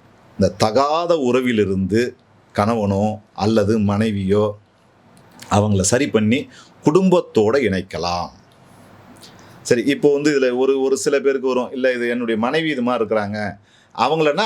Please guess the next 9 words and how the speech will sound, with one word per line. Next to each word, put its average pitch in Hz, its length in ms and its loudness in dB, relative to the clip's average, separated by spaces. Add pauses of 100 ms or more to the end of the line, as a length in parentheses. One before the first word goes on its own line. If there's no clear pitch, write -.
அதுக்கு 214 200 -4
உங்க 190 240 2
குலதெய்வத்தையே 196 600 0
வேண்டிக்கலாம். 135 440 -4 (220)
ஏன்னா 156 180 -2
மனைவிக்கும் 175 560 -2
தனி 165 220 -2
குலதெய்வம் 143 440 0
கிடையாது. 113 480 -2